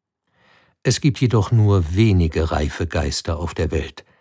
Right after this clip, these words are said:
Und so kam es, dass die philosophisch-religiösen Lehren der Heiden geteilt wurden, um den Bedürfnissen dieser zwei fundamentalen Gruppen menschlichen Intellekts,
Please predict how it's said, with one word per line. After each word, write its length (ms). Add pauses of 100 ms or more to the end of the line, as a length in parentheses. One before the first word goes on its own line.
(640)
Und 160
so 240
kam 380
es, 340
dass 220
die 140
philosophisch-religiösen 1600
Lehren 460
der 240
Heiden 400
geteilt 520
wurden, 400 (360)
um 180
den 320
Bedürfnissen 800
dieser 300
zwei 340
fundamentalen 1040
Gruppen 460
menschlichen 580
Intellekts, 840